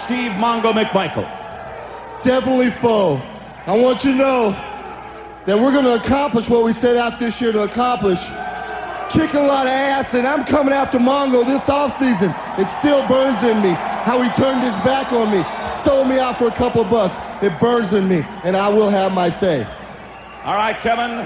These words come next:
Speaker 1: you've gotta be delighted, absolutely elated, a ten and four season. And I must say, the Panthers and Kevin Green are on a roll right now.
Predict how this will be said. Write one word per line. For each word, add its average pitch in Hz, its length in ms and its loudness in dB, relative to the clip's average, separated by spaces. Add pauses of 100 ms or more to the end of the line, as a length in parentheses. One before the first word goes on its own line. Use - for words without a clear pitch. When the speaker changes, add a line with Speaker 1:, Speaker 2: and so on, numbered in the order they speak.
(140)
Speaker 1:
you've 220 140 -6
gotta 220 220 0
be 214 360 -4
delighted, 185 540 0
absolutely 214 720 -4 (160)
elated, 202 400 -2
a 160 60 -2
ten 226 240 -4
and 196 180 -4
four 226 220 0 (100)
season. 247 500 -2 (520)
And 160 100 0
I 208 60 2
must 226 220 0
say, 233 180 0
the 196 80 0
Panthers 240 640 -4
and 175 140 -4
Kevin 220 300 -2
Green 233 240 -2
are 214 140 0
on 226 120 2
a 214 80 2
roll 190 340 4
right 139 240 2
now. 113 360 -4